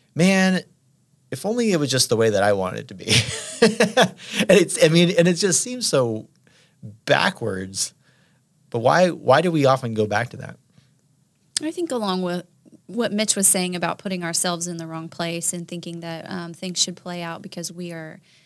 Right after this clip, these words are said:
Speaker 2: the orchestrator of our path. And, um, and, you know, when you have those things out of order, like, like I was alluding to too, i-, i-,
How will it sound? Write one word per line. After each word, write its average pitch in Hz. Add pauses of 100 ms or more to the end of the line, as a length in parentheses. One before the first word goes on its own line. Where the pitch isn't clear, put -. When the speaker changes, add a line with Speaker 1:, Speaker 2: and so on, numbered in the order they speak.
(100)
Speaker 2:
the 196
orchestrator -
of 170
our 170 (220)
path. 165
And, 175 (460)
um, 175 (1200)
and, 226
you 220
know, 208
when 226
you 233
have 233
those 202
things 190
out 180
of 170
order, 170 (500)
like, 190 (160)
like 185
I 185
was 202
alluding 175
to 180
too, 240
i-, -
i-, -